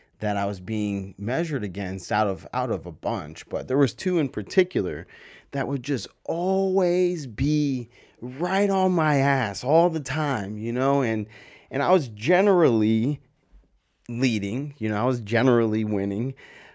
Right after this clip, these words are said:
um, but, but man, I could never just quite get ahead. I could never get ahead. I could, I could win. A lot of times I could win by just an inch, you know, but man, these two guys would be on my ass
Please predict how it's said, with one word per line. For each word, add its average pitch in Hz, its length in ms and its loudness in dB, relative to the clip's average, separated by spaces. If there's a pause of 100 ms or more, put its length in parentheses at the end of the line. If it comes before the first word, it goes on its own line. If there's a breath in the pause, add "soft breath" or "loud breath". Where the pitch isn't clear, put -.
(120)
um, 135 300 -2
but, 131 320 -4
but 160 220 2
man, 196 320 4
I 165 100 -2
could 147 240 0
never 262 400 2
just 214 320 -2
quite 185 460 2
get 175 200 4
ahead. 117 480 4
I 95 120 -2
could 139 160 2
never 220 260 6
get 196 220 6
ahead. 143 220 4
I 123 100 -2
could, 139 180 2 (280 loud breath)
I 175 100 4
could 170 280 0
win. 185 560 8 (460 soft breath)
A 127 60 -2
lot 139 220 4
of 254 80 2
times 208 380 2
I 196 140 2
could 226 200 2
win 190 380 4
by 151 160 8
just 170 280 2
an 120 120 4
inch, - 680 0 (340 loud breath)
you 156 160 4
know, 165 180 6
but 139 180 4
man, 220 300 4
these 226 200 2
two 240 160 2
guys 202 360 8
would 156 140 0
be 160 100 0
on 160 200 -2
my 139 180 0
ass 139 420 -2